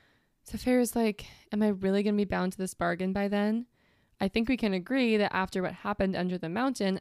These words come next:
I owe you nothing and you owe me nothing. By the end, I thought you were different and this was all a mask, but taking me away and keeping me here, dot, dot, dot." And he tells her he's not her enemy, but she says,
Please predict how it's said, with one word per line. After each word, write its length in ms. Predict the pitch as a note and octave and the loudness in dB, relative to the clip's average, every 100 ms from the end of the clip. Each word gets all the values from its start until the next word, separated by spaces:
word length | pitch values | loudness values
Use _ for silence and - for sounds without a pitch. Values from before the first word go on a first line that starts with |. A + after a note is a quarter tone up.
| - | -2
I 220 | F3+ F#3+ | -2 0
owe 140 | E3+ | -2
you 240 | E3+ E3+ C4 | -4 -4 -2
nothing 500 | A3 F#3+ F#3 F3 - | -2 -2 -4 -6 -4
and 160 | F3+ | -6
you 160 | F3 F3 - | -4 -6 -6
owe 160 | E3+ | -8
me 240 | E3 F3+ G3 | -6 -4 -4
nothing. 500 | - - - - F#3+ _ _ _ - | -6 -12 -16 -14 -18 _ _ _ -4
By 120 | F#3+ | -2
the 160 | F#3 - | 0 0
end, 260 | A#3+ A3 | 2 2
I 120 | - F#3+ | 0 -2
thought 180 | F#3 | -2
you 140 | E3 E3 | -4 -4
were 240 | D#3+ D#3+ - - - | -6 -8 -12 -10 -4
different 420 | A#3+ - A#3 A3+ | -2 -2 -4 -2
and 100 | F#3+ | -4
this 120 | F#3 | -6
was 100 | F3+ | -8
all 200 | E3+ G#3 | -4 -2
a 60 | A#3 | -2
mask, 460 | G3 F#3 F#3 - - _ _ _ | -2 -2 -4 -10 -18 _ _ _
but 160 | - - | -8 -4
taking 320 | F#3 F#3 G#3+ | -6 -2 -2
me 100 | G#3+ | 0
away 320 | G#3 G3+ G3+ | 0 -2 -2
and 100 | F#3+ | -8
keeping 380 | - - A#3+ C4+ | -12 -8 -4 -2
me 140 | D4 | -4
here, 480 | C#4 D4+ D4+ D4+ D#4+ _ _ _ - | -2 0 0 0 -4 _ _ _ -4
dot, 180 | C4 - | -4 -2
dot, 200 | D4 - | -4 -2
dot." 380 | - G#3 - - _ _ _ _ _ _ _ _ _ _ _ _ - - _ _ - | -4 -4 -8 -20 _ _ _ _ _ _ _ _ _ _ _ _ -20 -20 _ _ -4
And 100 | G3+ | 0
he 80 | A#3+ | 0
tells 320 | A3+ G#3 - | 0 0 0
her 280 | G#3 G3+ - _ | 0 0 -4 _
he's 280 | _ - G3 | _ -12 -6
not 240 | F#3+ F#3+ G3 | -4 -4 -4
her 80 | G#3 | -4
enemy, 500 | F#3 F3+ E3 E3 F#3 _ _ _ - | -4 -4 -6 -10 -14 _ _ _ -16
but 80 | |
she 140 | G#3+ G3+ | -8 -6
says, 420 | - E3 E3 | -4 -4 -6